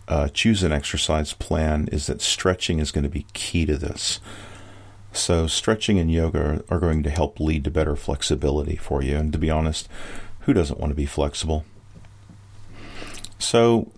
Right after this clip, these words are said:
the next thing we're gonna look at is, okay, I have the, I have the benefits of exercise. I know it's good for me.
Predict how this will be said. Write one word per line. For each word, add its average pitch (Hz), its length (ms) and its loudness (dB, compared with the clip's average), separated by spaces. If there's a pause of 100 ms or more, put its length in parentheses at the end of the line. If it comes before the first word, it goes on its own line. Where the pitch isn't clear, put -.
the 107 120 4
next 127 200 0
thing 143 160 4
we're 120 120 4
gonna 104 120 6
look 92 260 4
at 85 300 4
is, 85 640 2 (640)
okay, - 340 0
I - 100 2
have 85 280 2
the, 80 160 0 (160)
I 80 80 4
have 76 260 2
the 73 280 2
benefits 107 520 2
of 78 100 0
exercise. 73 560 2
I 80 60 4
know 78 240 2
it's 73 140 -2
good 69 240 -2
for 65 220 -2
me. 58 200 -2